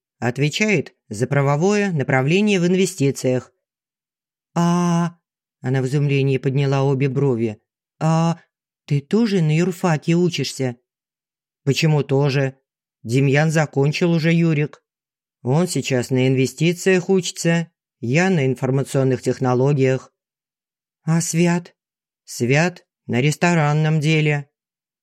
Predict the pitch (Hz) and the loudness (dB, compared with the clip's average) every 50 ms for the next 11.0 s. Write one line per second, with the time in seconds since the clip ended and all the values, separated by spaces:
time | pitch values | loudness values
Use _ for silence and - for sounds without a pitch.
0 | _ _ _ _ _ _ - 123 120 131 147 151 160 165 - - 180 175 170 170 | _ _ _ _ _ _ -12 -8 -4 -2 -2 -2 -2 -4 -4 -4 -2 -2 -2 -2
1 | - 165 160 - - 170 165 - - 156 156 160 165 165 170 170 175 190 190 170 | -2 -2 -2 0 -2 -4 -4 -4 -2 -2 0 2 2 2 0 0 0 -2 -2 0
2 | - 165 151 - - 147 143 139 135 135 131 _ _ _ _ _ _ - 117 117 | 0 -2 -2 0 0 -2 0 0 -2 -4 -6 _ _ _ _ _ _ -8 -6 -2
3 | 135 127 131 131 - - - 143 147 156 160 160 160 156 - - _ _ _ _ | 0 0 0 0 -2 0 0 0 2 2 2 0 0 -2 -4 -10 _ _ _ _
4 | _ _ - 135 135 147 151 156 165 - 214 220 226 220 202 185 175 175 - 190 | _ _ -4 -4 0 0 0 0 0 0 0 0 2 2 2 0 0 0 0 0
5 | 190 190 196 185 - 208 202 202 180 135 123 120 - - - 117 110 110 110 _ | 0 0 0 0 0 0 2 2 2 0 -2 -4 -8 -10 -8 -8 -8 -8 -10 _
6 | _ _ _ _ _ _ _ _ _ _ _ _ _ _ _ _ _ _ _ _ | _ _ _ _ _ _ _ _ _ _ _ _ _ _ _ _ _ _ _ _
7 | _ _ - 170 175 180 185 190 180 180 180 185 208 214 208 208 202 _ - 202 | _ _ -6 -4 -2 0 0 0 0 0 0 0 0 2 0 0 -4 _ 0 0
8 | 208 190 175 185 202 202 196 190 180 175 165 165 170 170 - _ _ - - 220 | 0 2 2 2 2 2 4 2 2 2 2 2 0 -2 -4 _ _ -4 -2 -2
9 | 214 208 220 214 220 214 214 226 233 220 - - 233 240 240 226 208 226 233 220 | 0 0 -2 0 2 2 4 4 2 2 0 0 0 2 2 2 0 0 2 2
10 | 208 190 170 185 196 190 - - _ - 220 214 190 175 160 147 143 - - - | 2 2 2 2 2 0 -2 -8 _ 0 2 4 4 2 2 0 -2 -2 -6 -12